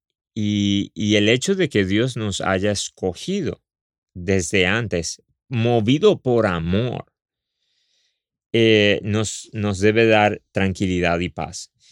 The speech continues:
Y por eso mismo, porque fue desde antes, ahora mismo nosotros podemos, ya salvos, poder disfrutar de que nada nos separará del amor de Cristo.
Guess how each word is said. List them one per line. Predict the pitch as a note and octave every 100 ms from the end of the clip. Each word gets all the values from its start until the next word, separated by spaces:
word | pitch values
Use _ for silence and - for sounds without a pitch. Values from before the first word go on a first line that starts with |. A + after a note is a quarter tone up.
| _
Y | G#2+
por | G2 A#2
eso | B2+ C3+ F#3
mismo, | F3 A#3+ F3+ A2+ A#2+
porque | G#2 F2 F#2
fue | - A2
desde | B2 C3 G2 F#2
antes, | A#2 C#3+ G2+ G2 G#2+ -
ahora | - F#2 G2+ A2+
mismo | A#2 A2 A2
nosotros | G#2 A2 F2+ G#2+
podemos, | - G2 G2 G2+ G2 E2+
ya | F#2 A2+
salvos, | C3 - E3 C#3+ F2 G2 - _ _ _ - _ _ -
poder | G2+ F#2+ G#2+ A#2+
disfrutar | C3+ - A#2+ G#2+ A2+ A2
de | G#2
que | F2 G2+ F#2
nada | F2+ F#2 G#2+ E3 D#3 F2
nos | F2+
separará | F2+ E2+ F2+ F2 E2+ F2+ F#2
del | F2+
amor | E2+ F2 F2
de | E2+ E2+
Cristo. | - - - - _